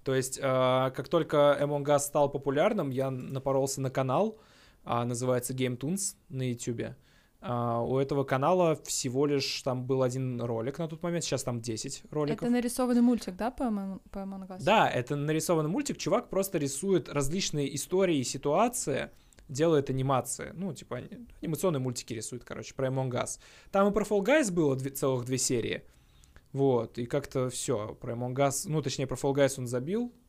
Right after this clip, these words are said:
Speaker 1: автор. Но вот Among Us залетел то, что надо. То есть, допустим, а, м, ролик, который у него вышел месяц назад, сейчас на нем уже тридцать три миллиона просмотров, к примеру. Ну, то есть один миллион, тридцать три миллиона. Понятно, что этот ролик вышел там пару дней назад,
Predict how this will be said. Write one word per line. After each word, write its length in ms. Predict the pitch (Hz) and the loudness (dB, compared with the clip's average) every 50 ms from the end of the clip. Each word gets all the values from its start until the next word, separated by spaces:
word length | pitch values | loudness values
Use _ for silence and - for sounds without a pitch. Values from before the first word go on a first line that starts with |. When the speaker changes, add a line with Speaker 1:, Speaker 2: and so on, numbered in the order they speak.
| _ _ - | _ _ -14
Speaker 1:
автор. 340 | - 135 127 - - - - _ _ _ _ _ _ _ _ | -12 -12 -12 -12 -16 -20 -20 _ _ _ _ _ _ _ _
Но 140 | - 143 139 | -4 0 0
вот 140 | 147 151 151 | 2 2 2
Among 220 | 165 165 165 160 | 2 2 2 4
Us 120 | 185 226 214 | 4 4 4
залетел 440 | 156 143 151 139 139 139 175 180 175 | 4 2 0 0 0 2 2 2 2
то, 100 | 175 160 | 2 -2
что 160 | 151 - 143 | -4 -2 -2
надо. 240 | 143 139 123 - 104 | 0 0 0 -2 -2
То 100 | - - | -6 -6
есть, 180 | - - - - _ | -6 -6 -8 -8 _
допустим, 500 | - 135 - 135 131 127 - 139 131 127 127 | -6 -4 -4 -4 -6 -4 -4 -4 -4 -4 -4
а, 220 | 120 127 123 123 120 | -4 -2 -2 -2 -4
м, 640 | 123 123 - 123 - - - - - - - - - | -4 -6 -8 -10 -10 -12 -12 -12 -12 -12 -12 -8 -4
ролик, 320 | 127 131 143 143 139 135 135 | 0 2 2 4 2 2 0
который 220 | 135 131 143 135 | -2 -2 0 0
у 60 | 135 131 | 0 0
него 80 | 131 | 0
вышел 260 | 131 139 135 - 143 | 0 0 0 0 0
месяц 240 | 131 135 135 139 - | 0 -2 -2 -4 -4
назад, 260 | 151 135 131 165 190 | -6 -2 0 0 0
сейчас 220 | - - 139 123 - | 0 -2 -4 -4 -4
на 60 | 135 | -4
нем 140 | 127 127 123 | -4 -4 -4
уже 160 | 127 120 123 | -4 -4 -4
тридцать 260 | - - 131 - 135 - | -4 -6 -6 -8 -8 -6
три 140 | 127 120 | -6 -4
миллиона 340 | 117 113 120 113 117 113 - | -4 -4 -6 -6 -8 -8 -10
просмотров, 460 | - - - - - - - - - - _ _ _ _ - - - - - - | -10 -12 -12 -12 -12 -14 -14 -14 -18 -20 _ _ _ _ -20 -20 -20 -20 -20 -12
к 60 | - | -8
примеру. 420 | - - 113 - 90 - - - - - - - - - | -6 -4 -4 -4 -6 -8 -8 -12 -14 -18 -20 -20 -16 -6
Ну, 60 | - 156 | 0 0
то 60 | 139 | 0
есть 120 | - - | 2 2
один 340 | - 139 135 165 220 247 233 | 0 0 2 2 2 2 4
миллион, 360 | 214 208 202 196 190 180 175 | 4 4 6 6 6 4 2
тридцать 320 | - - 160 156 - - - | 0 -4 -6 -4 -6 -6 -2
три 160 | - 139 127 | -2 0 0
миллиона. 480 | 120 113 113 - - - - - 139 - - | 0 -2 -4 -6 -8 -8 -10 -12 -14 -6 -2
Понятно, 340 | 139 147 165 151 135 - 123 | 0 2 2 0 0 -2 -6
что 240 | - - - 120 120 | -10 -8 -6 -6 -6
этот 180 | 117 117 113 - | -6 -8 -8 -8
ролик 200 | 117 110 120 - | -8 -8 -8 -6
вышел 200 | 131 123 - 120 | -6 -6 -6 -6
там 160 | 120 - 117 117 | -6 -6 -4 -2
пару 180 | 131 127 131 | -2 -2 0
дней 140 | 131 135 135 | 0 -2 -2
назад, 380 | 139 139 151 196 247 269 - | -2 0 0 0 0 0 -2